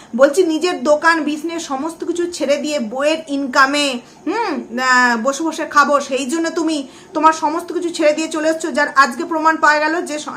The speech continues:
সেই, সেই রকম তো পয়সা কড়ি নেই যে একটা দোকান বাড়ি ভাড়া নেবো, সেখানে বিজনেস শুরু করব। তো সেখানে ভাবছি অনলাইনেই ব্যবসাটা শুরু করব। মানে বুঝতে পারছো বন্ধুরা,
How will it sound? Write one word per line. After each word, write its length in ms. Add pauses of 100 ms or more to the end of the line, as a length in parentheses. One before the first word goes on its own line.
(120)
সেই, 440
সেই 160
রকম 260
তো 160
পয়সা 340
কড়ি 200
নেই 300 (300)
যে 80
একটা 200
দোকান 440
বাড়ি 340
ভাড়া 260
নেবো, 260
সেখানে 340
বিজনেস 360
শুরু 200
করব। 460 (260)
তো 100
সেখানে 360
ভাবছি 400
অনলাইনেই 680
ব্যবসাটা 440
শুরু 260
করব। 280
মানে 180
বুঝতে 360
পারছো 300
বন্ধুরা, 480